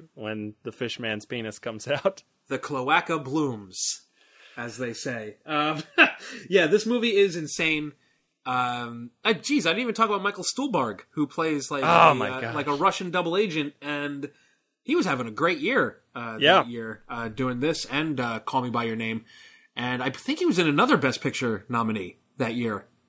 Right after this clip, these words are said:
Speaker 2: but I can't remember what his third one was. But he was, like, the good luck charm, uh, <laughs> going around that year. Uh, love him here. Uh, he's one of the scientists that basically, uh,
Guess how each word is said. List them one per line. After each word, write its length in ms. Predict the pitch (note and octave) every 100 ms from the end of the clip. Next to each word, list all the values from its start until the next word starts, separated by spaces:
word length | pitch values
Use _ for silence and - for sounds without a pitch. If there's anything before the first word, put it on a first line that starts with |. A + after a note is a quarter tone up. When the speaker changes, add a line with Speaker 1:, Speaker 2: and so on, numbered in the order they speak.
| _ _ _ _
Speaker 2:
but 80 | C3
I 60 | C#3
can't 240 | - C#4+
remember 360 | B3 A#3+ A#3 G3+
what 160 | G#3
his 200 | G3+ G3
third 220 | G#3+ G#3
one 180 | F3+ F3
was. 320 | F3+ C#3+ G2+ - - - - -
But 220 | C3+ B2+
he 100 | C#3
was, 140 | D4 A3+
like, 160 | E3
the 80 | C3
good 200 | A#2+ C#3
luck 200 | D3 -
charm, 360 | - A#2+ F#2 F2 _ _
uh, 300 | A2 G#2 G2+ F#2+ A#2+
<laughs> 180 | - C3+
going 260 | D#3 C3+
around 360 | A#2+ B2 A2+ G#2+
that 160 | A2+ A2+
year. 200 | A#2 G#2+ - - -
Uh, 260 | A#2+ A#2+ A#2
love 240 | E3 F#3+
him 180 | G3+ G3
here. 460 | F#3+ G3 G#3 G3+ -
Uh, 400 | A2+ A2 G#2+ G#2+
he's 260 | - C3+ B2
one 140 | C#3+
of 60 | B2
the 60 |
scientists 640 | - C#3+ C#3+ C#3 D3+ C3+
that 200 | - A2 A2+
basically, 600 | A#2+ - - A#2+ A2 G#2
uh, 240 | G2